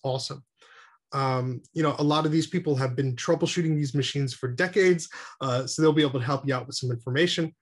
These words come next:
Um, and if you don't have the skills to fix it, you might be able to find somebody who can do that. Uh, a lot of people offer services online, uh, and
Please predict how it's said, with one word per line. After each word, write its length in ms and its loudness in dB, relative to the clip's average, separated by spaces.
Um, 420 -2
and 100 2
if 120 2
you 60 2
don't 200 4
have 140 2
the 80 2
skills 360 0
to 60 0
fix 360 0
it, 120 0
you 100 2
might 260 2
be 60 0
able 200 2
to 60 0
find 300 -2
somebody 300 -2
who 240 -8
can 240 -2
do 160 0
that. 280 2
Uh, 100 0
a 20 -2
lot 160 2
of 60 -2
people 300 -2
offer 280 0
services 500 0
online, 600 0
uh, 280 -4
and 120 -12